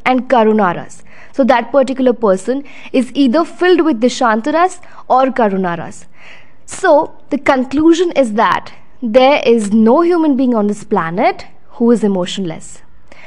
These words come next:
My motto behind asking this question to you was to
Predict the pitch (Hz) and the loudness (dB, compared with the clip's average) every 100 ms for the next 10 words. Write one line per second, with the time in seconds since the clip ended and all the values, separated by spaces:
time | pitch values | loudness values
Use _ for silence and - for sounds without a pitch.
0 | - - - 269 320 285 294 254 392 294 | -18 -18 -6 2 6 6 6 4 2 4
1 | 302 285 247 262 254 226 226 233 339 320 | 2 2 2 2 2 2 2 -2 -2 0
2 | 302 - 262 240 247 302 285 247 226 214 | 0 -2 0 0 0 -2 0 0 0 2
3 | 208 170 202 202 - - - - 330 | 2 2 0 -4 -14 -18 -18 -2 4